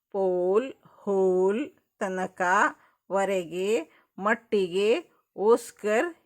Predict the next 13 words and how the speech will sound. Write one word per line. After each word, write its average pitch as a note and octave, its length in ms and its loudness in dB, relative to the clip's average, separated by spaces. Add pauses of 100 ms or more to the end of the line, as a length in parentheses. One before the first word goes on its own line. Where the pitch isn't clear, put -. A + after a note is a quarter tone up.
(100)
ಇಂತೆ G3 540 -6
ಸೇರಿ B3 440 -2
ತದ್ದಿತಾಂತವ್ಯವಗಳು F3 1400 -4
ಆಗುತ್ತವೆ D3+ 760 -6
ಅಂತ B2+ 240 -8 (600)
ಹೇಳ್ತೀವಿ. A3+ 680 -4
ಉದಾಹರಣೆ, G#3 1080 -2 (460)
ಅಂತ D#4+ 400 0 (140)
ಅಂತ G#3+ 220 -4
ಮೊದಲನೇ G#3+ 760 -2 (180)
ಇದನ್ನ G#3+ 440 -4
ತಗೊಂಡಿದ್ದೀವಿ, F#3+ 800 -4 (1300)
ಏನೋ A#3 520 -4